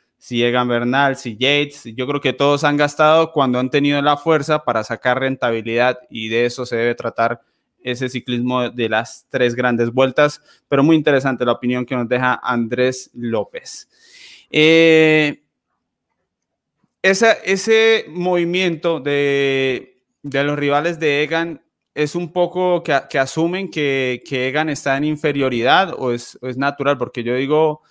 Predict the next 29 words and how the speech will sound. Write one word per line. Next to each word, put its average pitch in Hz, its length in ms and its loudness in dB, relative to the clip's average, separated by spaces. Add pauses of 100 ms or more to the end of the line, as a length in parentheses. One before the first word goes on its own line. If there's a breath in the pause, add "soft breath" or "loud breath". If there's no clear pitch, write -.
(500)
bueno, 139 220 -2
no, 127 400 0
no 135 280 0
es 147 120 -2
sencillo, 165 560 -2
pero 139 180 0
por 131 160 0
ejemplo 131 460 0
Caruso 135 420 0
se 160 100 -8
animó 127 560 -2
rápido, 143 520 0
¿no? 127 240 -8
Que 131 80 -12
uno 135 120 -8
pensaría 123 400 -2
que 127 140 -8
Caruso 135 480 0
iba 135 100 2
a 135 40 -2
correr 123 320 -2
a 127 80 4
rueda 127 320 2
de 135 300 4
Egan 131 200 -2
más 123 220 -4
tiempo, 151 280 -2
bueno, 160 220 -2
se, - 180 -18